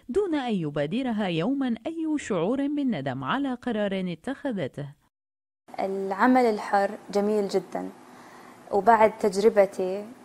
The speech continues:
Speaker 2: آه، بالشغل في إحدى الشركات العملاقة، أنا كنت أشتغل في أرامكو، آه، أخذت قرار صعب إني أستقيل منها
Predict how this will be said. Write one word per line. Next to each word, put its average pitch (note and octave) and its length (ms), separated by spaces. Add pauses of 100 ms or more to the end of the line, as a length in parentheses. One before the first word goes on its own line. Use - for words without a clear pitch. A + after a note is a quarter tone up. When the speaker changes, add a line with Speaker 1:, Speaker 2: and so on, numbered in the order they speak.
(100)
Speaker 2:
آه، F3+ 520 (140)
بالشغل F#3 480
في F#3+ 340
إحدى G3 160
الشركات F#3+ 680 (240)
العملاقة، F#3+ 680 (420)
أنا G3+ 100
كنت A3 220
أشتغل G#3 300
في - 120
أرامكو، F#3 460 (680)
آه، - 40
أخذت B3+ 500
قرار A#3+ 320
صعب G#3+ 500 (400)
إني G3+ 160
أستقيل G3 480
منها F3 280